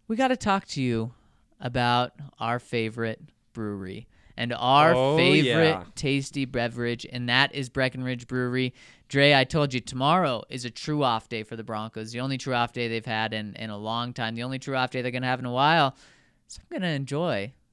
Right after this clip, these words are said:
Speaker 1: some Breckenridge Breweries. I'm gonna get
Speaker 2: Good for
Speaker 1: that
Speaker 2: you.
Speaker 1: damn good beer, as Ryan says, that gosh darn good beer, <laughs>
Speaker 2: <laughs>
Speaker 1: as,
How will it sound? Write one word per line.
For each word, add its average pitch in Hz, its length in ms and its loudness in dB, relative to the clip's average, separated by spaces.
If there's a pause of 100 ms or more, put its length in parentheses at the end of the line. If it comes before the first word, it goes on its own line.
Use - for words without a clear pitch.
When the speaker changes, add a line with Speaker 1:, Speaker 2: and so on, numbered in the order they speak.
(160)
Speaker 1:
some - 180 -14
Breckenridge 147 420 -8
Breweries. 175 400 -4
I'm 160 160 2
gonna 208 140 2
get 165 140 4
Speaker 2:
Good 202 80 2
for - 20 -12
Speaker 1:
that 160 240 6
Speaker 2:
you. 98 260 0
Speaker 1:
damn 190 360 4
good 180 280 0
beer, 170 380 2 (320)
as 127 180 0
Ryan 143 360 2
says, 147 480 0 (440)
that 127 340 -4
gosh 170 420 2
darn 156 440 2
good 139 320 -2
beer, 147 560 6
<laughs> - 20 -20
Speaker 2:
<laughs> - 40 -12
Speaker 1:
as, 165 1080 2